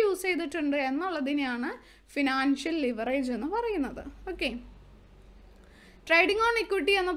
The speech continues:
പറഞ്ഞിട്ടുണ്ടെന്നുണ്ടെങ്കിൽ, അതായത് ക്യാപിറ്റൽ ഗിയറിംഗ് എന്ന് പറയും, അതെന്ന് പറഞ്ഞിട്ടുണ്ടെന്നുണ്ടെങ്കിൽ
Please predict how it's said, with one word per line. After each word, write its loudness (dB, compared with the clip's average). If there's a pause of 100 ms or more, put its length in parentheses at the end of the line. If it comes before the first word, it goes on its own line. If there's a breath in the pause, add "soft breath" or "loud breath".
പറഞ്ഞിട്ടുണ്ടെന്നുണ്ടെങ്കിൽ, 0
അതായത് -2 (100)
ക്യാപിറ്റൽ 0 (100)
ഗിയറിംഗ് 0
എന്ന് -4
പറയും, -8 (120)
അതെന്ന് 0
പറഞ്ഞിട്ടുണ്ടെന്നുണ്ടെങ്കിൽ -2